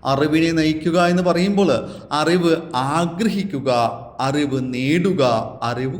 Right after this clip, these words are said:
ഉപയോഗിക്കുക, അറിവിനെ പകരുക, അങ്ങനെ അങ്ങനെ പല വകഭേദങ്ങളും അറിവിൽ വരുന്നുണ്ട്. ഇതിൽ അറിവിനെ നയിക്കുക എന്നത് ശ്രമകരമാണ്.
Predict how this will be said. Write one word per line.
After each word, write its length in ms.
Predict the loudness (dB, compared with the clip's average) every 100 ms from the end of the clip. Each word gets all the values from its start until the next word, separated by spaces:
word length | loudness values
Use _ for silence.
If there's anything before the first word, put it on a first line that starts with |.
| -8 -8
ഉപയോഗിക്കുക, 840 | -6 -4 -2 -2 -4 -6 -6 -2 -2 -4 -12 -10 -6
അറിവിനെ 420 | -4 -4 -4 -6 -8 -12 -14
പകരുക, 560 | -12 -8 -6 -4 -4 -6 -8 -18 -8
അങ്ങനെ 260 | -2 0 2 2
അങ്ങനെ 220 | 0 0 -4 -12 -2
പല 180 | 0 2 2 4
വകഭേദങ്ങളും 1000 | 2 2 0 2 2 2 0 0 0 -2 -4 -6
അറിവിൽ 240 | -4 -4 -4
വരുന്നുണ്ട്. 440 | -4 -4 -8 -14 -18 -20 _ -20 -6 0
ഇതിൽ 160 | 2 2 -2 -10 -6 0
അറിവിനെ 400 | 2 2 2 2 2
നയിക്കുക 420 | 0 -2 -2 0 0 2 0
എന്നത് 280 | 0 0 -2 -4 -10
ശ്രമകരമാണ്. 920 | -6 -4 -4 -2 -2 -2 -2 -6 -10